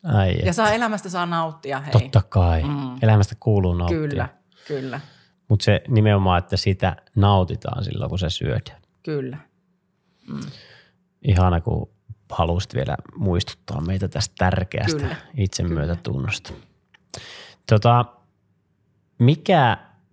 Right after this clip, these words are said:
Speaker 1: olisi sellainen asia, mitä sä tekisit, jos kaikki olisi mahdollista?
Speaker 2: Lopettaisin sodat.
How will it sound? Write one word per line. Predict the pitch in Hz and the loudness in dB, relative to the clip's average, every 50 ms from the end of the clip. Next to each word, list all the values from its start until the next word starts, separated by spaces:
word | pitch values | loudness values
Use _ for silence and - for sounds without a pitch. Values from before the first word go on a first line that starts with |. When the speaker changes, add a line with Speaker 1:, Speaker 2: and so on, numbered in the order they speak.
| _ _ _ _ _ _ _ _ _ _ _ _ _ - | _ _ _ _ _ _ _ _ _ _ _ _ _ 0
Speaker 1:
olisi | - 104 98 95 - - | 2 4 4 2 2 2
sellainen | - 123 120 113 101 90 87 85 - | 2 2 4 4 2 2 0 0 0
asia, | 95 101 - - 98 92 - - - | 0 0 0 0 -2 -2 -2 -2 -4
mitä | 95 95 - 92 92 | -6 -4 -2 -2 -2
sä | 92 | -2
tekisit, | 92 - - 95 95 - - - - - - - | -2 -2 -2 -4 -4 -2 -4 -6 -6 -6 -6 -8
jos | - 98 | -8 -8
kaikki | - - - 98 92 85 - - - - - | -6 -2 0 0 2 0 -2 -6 -10 -8 -8
olisi | - - - | -8 -8 -6
mahdollista? | - - - - - - - 113 - - - _ _ _ _ _ _ _ _ _ _ _ _ _ _ _ _ _ _ _ _ _ _ _ _ _ _ _ _ _ _ _ _ _ _ _ _ _ _ _ _ _ _ _ _ _ _ _ _ _ _ _ _ _ _ - - | -6 -6 -4 -4 -6 -6 -8 -10 -14 -18 -20 _ _ _ _ _ _ _ _ _ _ _ _ _ _ _ _ _ _ _ _ _ _ _ _ _ _ _ _ _ _ _ _ _ _ _ _ _ _ _ _ _ _ _ _ _ _ _ _ _ _ _ _ _ _ -12 -10
Speaker 2:
Lopettaisin | 185 196 190 180 160 160 156 151 170 180 | -8 -6 -4 -6 -6 -6 -6 -8 -8 -8
sodat. | 165 180 160 151 143 131 131 - - | -8 -8 -8 -10 -10 -10 -12 -16 -20